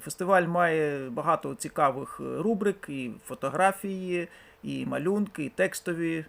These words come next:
твори, е, відеосюжети, різні невигадані історії, і не тільки. І, е, організатор фестивалю, громадська організація «Психокультура» за, е,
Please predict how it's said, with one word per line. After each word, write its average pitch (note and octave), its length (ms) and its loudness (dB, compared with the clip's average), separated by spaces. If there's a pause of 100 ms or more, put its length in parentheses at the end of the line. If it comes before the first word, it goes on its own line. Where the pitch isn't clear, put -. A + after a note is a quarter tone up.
(140)
твори, D#3 500 0 (240)
е, B2+ 120 -4
відеосюжети, E3+ 960 0
різні B2+ 500 -4 (260)
невигадані F3 840 0
історії, D#3+ 800 0
і B2 40 -6
не D3+ 120 -4
тільки. A3 500 0 (480)
І, G#3+ 300 2
е, F3 500 6 (500)
організатор E3+ 760 8
фестивалю, D#3+ 600 6
громадська D#3+ 460 4
організація D3+ 600 6
«Психокультура» E3 960 4
за, D#3 360 6 (1500)
е, C3+ 240 -4